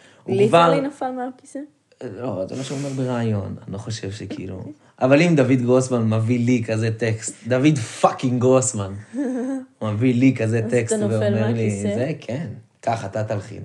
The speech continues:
Speaker 1: מטורף. השינוי היחיד שהלהקה עשתה, לאחר שהופיע איתו פעם אחת, הוא לעדן את השורה "מוות לערבים" ולשנות אותה ל"מוות לערכים". אפילו הייתה הקלטה שלהם, אומרים "מוות לערבים".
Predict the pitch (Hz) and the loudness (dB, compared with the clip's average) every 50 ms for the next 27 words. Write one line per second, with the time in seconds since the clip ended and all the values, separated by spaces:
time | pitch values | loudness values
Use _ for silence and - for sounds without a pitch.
0 | - - _ _ _ _ - - 82 104 - 120 127 107 - - - _ - - | -16 -18 _ _ _ _ -20 -16 -12 -6 -2 0 0 0 -2 -6 -14 _ -20 -20
1 | - - - - - 113 110 156 175 196 180 139 - - 233 208 - 175 123 113 | -20 -18 -10 -4 -2 0 2 4 6 6 6 4 4 2 2 4 4 4 4 4
2 | 107 104 104 - 113 110 104 107 - - - 113 110 110 127 139 - - _ _ | 2 0 0 2 2 2 2 0 -4 -4 -2 -2 0 0 -2 -4 -6 -14 _ _
3 | _ - 110 113 110 120 131 135 131 - 131 110 110 - 139 139 131 123 120 113 | _ -4 0 0 4 4 4 4 4 2 0 0 2 2 4 6 6 4 2 0
4 | - 117 110 107 104 104 - 135 131 127 120 110 104 - - 127 113 143 160 - | 0 0 2 2 0 2 4 4 4 6 4 0 -2 0 -2 0 0 0 -4 -6
5 | - - - _ _ _ _ _ _ _ _ _ _ - - - 120 113 110 110 | -12 -20 -20 _ _ _ _ _ _ _ _ _ _ -16 -8 -6 -2 -2 0 2
6 | 113 113 113 113 113 113 135 135 143 127 131 113 - - 117 113 120 120 117 113 | 2 4 4 4 6 6 4 4 4 2 0 -2 0 0 2 2 2 2 0 -2
7 | - - 117 113 113 120 123 117 123 113 113 110 104 101 98 104 101 104 123 151 | -4 -2 0 2 2 2 2 2 0 0 2 2 2 2 2 0 0 2 2 2
8 | 170 151 113 101 98 101 - 110 110 110 107 110 104 110 101 98 98 101 104 104 | 2 2 0 -2 -2 -2 -2 -2 0 0 -2 -2 -2 -2 -2 -2 0 0 -2 0
9 | 104 107 107 104 95 92 92 95 95 95 104 - 117 120 147 185 202 208 - _ | -2 -2 -2 -2 -4 -4 -4 -8 -8 -8 -4 -2 0 0 0 -2 -4 -6 -10 _
10 | _ _ _ _ _ _ - _ _ _ - 117 110 - 156 156 165 143 123 110 | _ _ _ _ _ _ -20 _ _ _ -4 -4 0 2 6 8 8 8 8 6
11 | 135 131 131 131 - 113 101 - - 127 131 131 - 127 113 107 104 101 107 104 | 4 2 2 2 0 -2 -2 0 2 0 2 0 0 0 0 0 0 0 -2 -2
12 | 101 107 104 104 104 107 107 113 113 107 98 95 95 92 92 98 98 110 120 135 | -2 -2 -2 0 0 0 0 -2 -2 -2 -4 -6 -4 -6 -8 -6 -4 -4 -2 -2
13 | 160 208 202 | -2 -4 -8